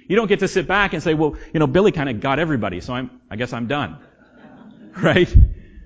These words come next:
You know, he, he sowed to tens of millions of people indeed.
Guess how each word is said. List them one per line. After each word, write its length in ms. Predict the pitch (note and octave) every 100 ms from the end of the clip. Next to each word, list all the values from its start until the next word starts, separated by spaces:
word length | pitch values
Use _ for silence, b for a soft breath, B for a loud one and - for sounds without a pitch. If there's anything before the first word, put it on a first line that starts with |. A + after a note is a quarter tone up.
| B B _
You 120 | - C#3+
know, 180 | C#3+
he, 600 | C#3+ F#3 A#3+ G#3+ - - - -
he 240 | - G#3 B3
sowed 960 | - - F#3+ A3 E3 C3+ C3+ C3 -
to 100 | D3+
tens 680 | C#3+ - D#3+ F#3+ F#3+ F3 D#3
of 220 | D3 B2+
millions 540 | C#3 F3+ G3+ G3 F#3+
of 260 | - D3+ -
people 440 | F3 E3+ - B2
indeed. 580 | C#3+ A#2+ A#2+ A2+ - -